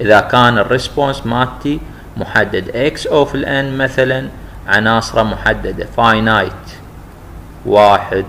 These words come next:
مثلًا، اثنين، مثل ما أخذنا بالمثال السابق،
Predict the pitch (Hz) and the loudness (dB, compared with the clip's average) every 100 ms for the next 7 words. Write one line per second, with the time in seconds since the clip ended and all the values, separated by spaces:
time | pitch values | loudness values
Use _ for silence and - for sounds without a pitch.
0 | - - 104 98 98 101 95 92 - 101 | -8 -10 -10 -6 -6 -6 -6 -8 -10 -8
1 | 98 98 95 95 - - - - - - | -6 -6 -6 -6 -10 -14 -16 -14 -14 -14
2 | - - 131 113 104 101 107 104 98 104 | -6 -4 -2 0 0 0 -2 -2 -4 -6
3 | 98 95 - 104 101 - 98 104 127 | -8 -10 -4 -2 -2 -2 0 0 -2